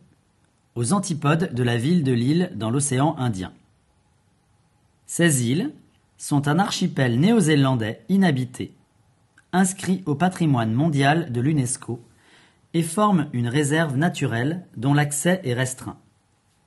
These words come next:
L'île est un sanctuaire. D'Herborance le deviendra aussi. Elle est un objet exhaussé, à sept mètres du sol,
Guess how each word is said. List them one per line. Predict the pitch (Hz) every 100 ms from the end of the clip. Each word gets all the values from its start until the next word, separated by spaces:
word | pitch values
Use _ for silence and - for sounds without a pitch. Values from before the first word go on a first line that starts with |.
| _ _ _ _ _ _
L'île | 123 175 214
est | 147 165
un |
sanctuaire. | 170 139 139 - 95 85 - _ _ _ _ _ _ _ -
D'Herborance | 120 170 147 127 131 139 - -
le | 123
deviendra | 120 135 131 117 139 160 - -
aussi. | 143 143 98 - - _ _ _ _ _ _ _ _ _ _ - - _
Elle | 139 160
est | 202 160
un | 156
objet | 165 139 139 143
exhaussé, | 196 165 143 143 - 110 - _ _ _ -
à |
sept | 131 185 185 202
mètres | 196 151
du | 120
sol, | - 107 92 113